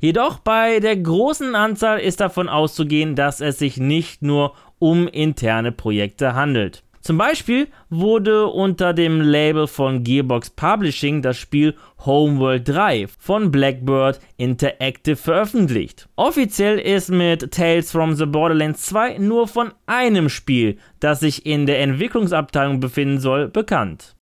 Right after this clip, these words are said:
Wir berichteten schon letztens, dass der ukrainische Entwickler G S C Game World vorhat, nach Prag umzuziehen, um an Stalker zwei weiter arbeiten zu können.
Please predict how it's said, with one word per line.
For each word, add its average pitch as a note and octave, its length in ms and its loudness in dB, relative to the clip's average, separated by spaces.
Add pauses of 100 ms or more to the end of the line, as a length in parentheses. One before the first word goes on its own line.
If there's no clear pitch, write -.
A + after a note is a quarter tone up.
(640)
Wir G3+ 120 0
berichteten B3+ 500 0
schon A3+ 340 -2
letztens, G#3 560 -2
dass F3 320 -2
der E3 240 0
ukrainische E3 640 0
Entwickler F3 540 0
G D#3+ 320 -2
S D#3 280 -2
C D#3+ 220 0
Game E3 420 0
World C#3 380 2
vorhat, E3 960 -2
nach C#3 440 0
Prag F3 420 -2 (100)
umzuziehen, A2+ 840 -4
um B3+ 300 0
an F#3+ 260 0
Stalker E3 480 0
zwei C3+ 500 -2
weiter A2 520 -2
arbeiten B2+ 520 -2
zu E3 180 -6
können. A#2+ 400 -2